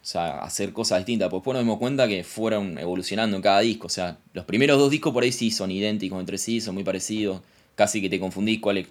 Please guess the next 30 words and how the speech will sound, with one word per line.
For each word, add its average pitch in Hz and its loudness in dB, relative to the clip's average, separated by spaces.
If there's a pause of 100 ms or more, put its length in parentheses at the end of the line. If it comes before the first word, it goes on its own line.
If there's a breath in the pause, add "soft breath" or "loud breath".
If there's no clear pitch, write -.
(140)
qué 98 -6
tema 98 -2
está 95 -4
en 95 -4
cuál 95 0
disco. 113 -4 (460 soft breath)
Y 101 -4
ya 123 4
en 123 4
los 123 4
otros 143 4
como 110 2
que 90 -2
siempre 123 0 (120)
se - -8
generó 98 -2
un 120 2
cambio 98 4
entre 85 -6
un 95 -4
disco 90 -6
y 85 -4
otro. 80 -8 (540)
Y - -12
fueron 110 0
buscando 110 2
un 107 -2
sonido 104 0
distinto. 92 -4 (640 soft breath)
Eh, 85 -4